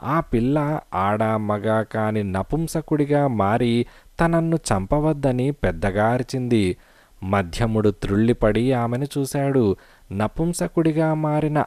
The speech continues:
ఆ పిల్ల అప్పటికప్పుడే ఒక గాడిదగా మారి పెద్ద పెట్టున అరిచింది. చేతిలోని గండ్రగొడ్డలి అవతల పడేశాడు.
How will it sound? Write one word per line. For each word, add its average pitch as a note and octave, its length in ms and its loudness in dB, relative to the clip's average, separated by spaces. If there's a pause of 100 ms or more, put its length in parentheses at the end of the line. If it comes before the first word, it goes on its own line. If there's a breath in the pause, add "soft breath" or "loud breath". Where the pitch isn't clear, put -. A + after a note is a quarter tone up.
ఆ A#2+ 140 0
పిల్ల C#3 600 0 (100)
అప్పటికప్పుడే A2+ 1000 -2
ఒక D3+ 260 0
గాడిదగా B2+ 800 0
మారి B2+ 420 0
పెద్ద G2 380 -2
పెట్టున A2+ 440 -2
అరిచింది. A#2+ 760 -2 (580 soft breath)
చేతిలోని G#2+ 720 4
గండ్రగొడ్డలి G#2+ 680 2
అవతల B2 360 2
పడేశాడు. C3 760 0